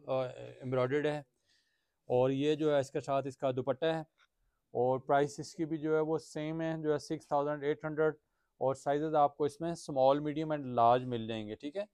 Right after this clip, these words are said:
नेक्स्ट आर्टिकल की तरफ चलते हैं। ये भी बहुत प्यारा आर्टिकल है, बहुत खूबसूरत आर्टिकल है। जो इसका ये मैं आपको बताता चलूँ कि ये भी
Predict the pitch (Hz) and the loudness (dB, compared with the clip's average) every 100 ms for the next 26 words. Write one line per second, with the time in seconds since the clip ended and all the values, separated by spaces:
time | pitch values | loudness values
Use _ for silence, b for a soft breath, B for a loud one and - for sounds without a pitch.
0 | _ _ - 143 - 170 156 165 156 165 | _ _ -6 -6 -2 0 0 0 -4 -4
1 | 160 160 165 - 160 151 165 160 147 143 | -2 -2 -2 -2 -4 -4 -6 -4 -4 -4
2 | 160 151 160 - 156 156 156 147 156 156 | -2 -2 -2 0 2 4 4 0 -4 0
3 | 156 139 135 156 - 147 - 156 151 147 | 0 0 -2 -4 -8 -14 -4 -2 0 0
4 | 151 156 151 151 151 _ _ _ _ _ | -2 -4 0 -2 -4 _ _ _ _ _
5 | _ _ 120 143 147 147 139 - 147 147 | _ _ 0 2 2 -2 -10 0 4 4
6 | 147 143 139 131 143 131 139 139 147 151 | 2 0 0 0 -2 -2 0 2 0 0
7 | 151 151 151 _ _ - 135 139 139 123 | -4 -8 -12 _ _ -6 -2 0 -2 -4
8 | 131 143 | -6 -4